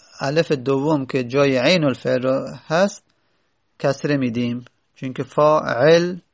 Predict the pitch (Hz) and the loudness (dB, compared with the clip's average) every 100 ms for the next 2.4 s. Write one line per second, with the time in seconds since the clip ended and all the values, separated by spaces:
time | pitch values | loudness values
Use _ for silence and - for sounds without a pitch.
0 | _ 175 131 139 156 160 151 170 156 156 | _ -14 -2 -2 0 -2 0 -2 0 -4
1 | - 139 120 120 120 - 156 156 151 - | -2 -4 0 -2 -2 -2 4 6 4 2
2 | 147 156 175 185 | 4 4 4 0